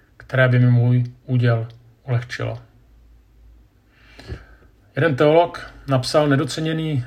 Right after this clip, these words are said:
nedocenění zákona vede k náboženskému zákonnictví. Jeho správné ocenění vede člověka k hledání milosti.“ Eh,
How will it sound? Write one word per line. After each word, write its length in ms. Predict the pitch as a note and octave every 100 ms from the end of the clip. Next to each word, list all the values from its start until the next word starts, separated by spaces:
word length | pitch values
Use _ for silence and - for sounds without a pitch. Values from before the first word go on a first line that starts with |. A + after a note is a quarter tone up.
| - -
nedocenění 800 | B2+ C3+ D3+ - D3 D3 D3 D3
zákona 800 | B2+ A#2+ A#2+ B2+ A#2+ B2 B2+ - - - - - _ _
vede 320 | B2+ B2+ B2 -
k 260 | - B2 A#2+
náboženskému 840 | B2 B2+ C3 C3 B2+ - C3 C3+
zákonnictví. 800 | B2 A#2+ A#2+ A#2+ A#2 - A2+ G#2+ - - _ _ _ _ _ _ _ -
Jeho 120 | B2
správné 500 | A#2+ - B2 B2+ C3
ocenění 680 | B2 B2 - B2 B2 B2+ B2+
vede 200 | A#2+ A#2
člověka 460 | A#2+ - A#2 A#2 A2+
k 60 |
hledání 640 | A2+ A2+ A2+ A2 A2 A2 G#2+ -
milosti.“ 520 | A#2+ G#2+ G#2 - - - _ _ _ _ _ _ _ _ _ _ _ _ _ _ _ _ _ _ _ _ _ _ _ A2 B2 -
Eh, 260 | B2 A#2